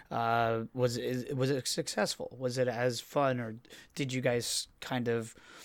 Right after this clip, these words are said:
get to the point where, like, "Oh yeah, this is kind of boring and a little repetitive, kind of doing the same, uh, you know, loop over again,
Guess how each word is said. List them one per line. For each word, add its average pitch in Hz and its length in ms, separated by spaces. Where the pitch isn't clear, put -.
get 135 140
to 139 60
the 127 80
point 135 220
where, 127 80
like, 117 240
"Oh 147 60
yeah, 147 240
this 131 240
is 131 200
kind 123 280
of 113 160
boring 131 320
and 123 100
a 123 40
little 120 160
repetitive, 120 640
kind 117 160
of 113 80
doing 120 180
the 113 60
same, 117 420
uh, - 40
you 120 180
know, 107 140
loop 131 400
over 123 260
again, 120 640